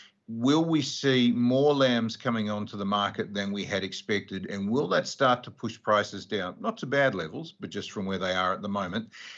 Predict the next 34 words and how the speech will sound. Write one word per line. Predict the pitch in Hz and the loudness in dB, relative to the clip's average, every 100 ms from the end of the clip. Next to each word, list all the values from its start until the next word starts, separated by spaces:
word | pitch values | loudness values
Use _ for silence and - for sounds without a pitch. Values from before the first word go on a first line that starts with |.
| - | -8
And | 117 139 | 0 2
also | 170 170 160 | 2 2 0
with | 135 98 | 2 0
mutton | 104 120 170 139 131 | 0 2 0 0 -2
prices | 120 98 - 90 | 0 0 0 -8
being | 78 90 87 | -6 -6 -6
particularly | - 107 85 92 87 | -8 -8 -6 -6 -6
good | 82 95 80 | -4 -4 0
based | 98 95 - | 0 0 -2
on | 101 92 | -2 -2
that | 92 95 - | -4 -6 -4
export | 131 135 - 214 214 | -6 -6 -2 -2 0
demand, | 202 196 196 | 0 0 0
particularly | 135 - 120 135 123 123 120 | -4 -4 -4 0 2 2 -2
Chinese | - 107 104 101 101 95 | 0 0 2 -2 -4 -2
and | 101 | 0
U | 110 | 2
S | 101 | 0
demand, | - 107 107 107 101 - - - _ - | -2 0 2 2 -2 -8 -20 -20 _ 0
are | 107 123 | 2 4
we | 123 117 | 2 0
likely | 107 113 113 107 | 2 0 -2 -6
to | 101 | -6
see | - 107 | -4 -4
a | |
lot | 98 101 | 0 0
of | 95 | -2
producers | 104 85 101 95 98 - | -6 -4 -4 -4 -6 -4
seeking | 107 101 104 | -4 -2 -4
to | 85 | -6
take | - 107 95 | -2 -2 -2
advantage | 95 80 101 98 101 82 95 | -4 -2 -2 -2 -4 -6 -4
of | 90 82 | -4 -2
that | 95 95 | 0 0